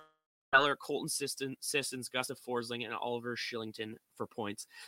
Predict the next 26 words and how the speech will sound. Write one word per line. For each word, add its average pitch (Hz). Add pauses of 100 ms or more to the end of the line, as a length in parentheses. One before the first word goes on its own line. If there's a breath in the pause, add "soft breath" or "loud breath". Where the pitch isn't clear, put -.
That 147
is 143
not 135
good. 131
It 101
was 127
good 147
for 139
a 127
hundred 151
and 160
ninety-eighth 135
best 123
scorer 127
in 120
the 117
league. 135
I 135
don't 139
even 123
want 120
that -
shit -
on 123
my 107
roster. 156